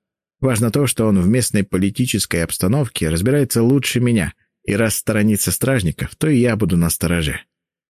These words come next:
Интересная ночь получилась. Давненько я за такой короткий промежуток времени не переосмысливал такого большого потока информации.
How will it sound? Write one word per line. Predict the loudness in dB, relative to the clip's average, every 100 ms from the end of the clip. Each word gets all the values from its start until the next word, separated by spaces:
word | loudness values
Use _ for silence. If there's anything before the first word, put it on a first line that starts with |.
| _ _ _ -4
Интересная | -2 2 2 0 0 0
ночь | 0 -2
получилась. | -2 -2 -2 -4 -6 -8 -12 _ _ -4
Давненько | 0 2 2 0 0
я | 0
за | 0
такой | -2 -2 -2
короткий | 0 0 -2
промежуток | -2 0 2 0 -4 -2
времени | 0 2 0 -2 _ _ _
не | -2
переосмысливал | 0 0 0 0 0 2 2 2 2
такого | 0 -4 -2 0 2
большого | 2 2 0 0 2 2
потока | 0 -2 -2 -2 -2
информации. | 0 0 0 0 -2 -6 -8